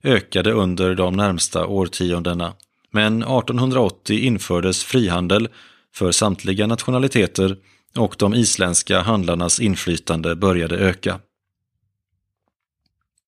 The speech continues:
Nationalistiska åsiktsströmningar började bli inflytelserika under artonhundratalet,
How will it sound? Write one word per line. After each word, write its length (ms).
Nationalistiska 1000
åsiktsströmningar 1300
började 380
bli 260
inflytelserika 1040
under 460
artonhundratalet, 880